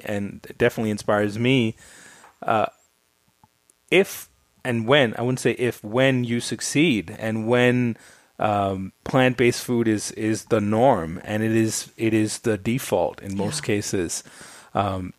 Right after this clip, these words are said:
Speaker 1: what do you envision that future in the year, say, twenty fifty? I give that year because we'll be ten billion people on the planet. Um, your, your kids will be adults.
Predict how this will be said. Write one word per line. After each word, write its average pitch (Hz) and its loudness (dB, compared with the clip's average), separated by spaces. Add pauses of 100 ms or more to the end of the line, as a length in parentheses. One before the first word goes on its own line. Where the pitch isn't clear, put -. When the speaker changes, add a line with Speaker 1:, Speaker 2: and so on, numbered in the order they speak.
(320)
Speaker 1:
what 147 2
do 147 0
you 147 6
envision 127 6
that 113 4
future 117 0
in 95 -2
the 104 0
year, 104 2
say, 107 0
twenty 110 -2
fifty? 110 0
I 104 0
give 107 0
that 110 4
year 104 2
because 107 -2
we'll 110 0
be 104 0
ten 117 0
billion 113 2
people 113 0
on 104 -2
the 104 -4
planet. 107 0 (580)
Um, 98 2 (880)
your, 113 4
your 127 -4
kids 135 0
will 120 0
be 117 0
adults. 110 0